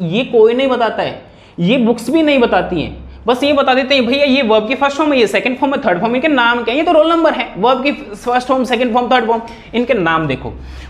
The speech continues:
verb की जो first form होती है, उसका नाम है present। क्या नाम है उसका? उसका नाम है present। Verb की जो second form है, उसका क्या नाम है? उसका नाम है past।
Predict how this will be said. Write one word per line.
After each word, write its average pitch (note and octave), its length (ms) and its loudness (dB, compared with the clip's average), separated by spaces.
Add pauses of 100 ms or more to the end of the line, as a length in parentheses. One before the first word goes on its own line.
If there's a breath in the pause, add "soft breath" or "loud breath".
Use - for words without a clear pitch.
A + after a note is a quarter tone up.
verb A#3 520 2
की D4 80 0
जो C#4+ 160 0
first A#3 360 -2
form A#3 180 -2
होती G3+ 340 -4
है, E3+ 280 -4
उसका - 380 -8
नाम B2+ 300 -6
है B3 200 -10
present। B2 440 -8 (760 soft breath)
क्या F3+ 140 0
नाम G3 200 0
है F#3+ 80 -4
उसका? G#3+ 380 -2 (200 loud breath)
उसका F#3+ 260 -2
नाम D#3+ 240 2
है B3 100 0
present। B2+ 520 -4
Verb F3+ 300 0
की G#3+ 100 -4
जो G#3+ 100 0
second C#4 400 0
form G3 280 0
है, F3+ 120 -4
उसका A#3 280 -4
क्या A3+ 180 -2
नाम G#3+ 160 0
है? A3+ 100 0
उसका G3 200 -6
नाम C3+ 180 -2
है C4 100 -4
past। B3 380 -4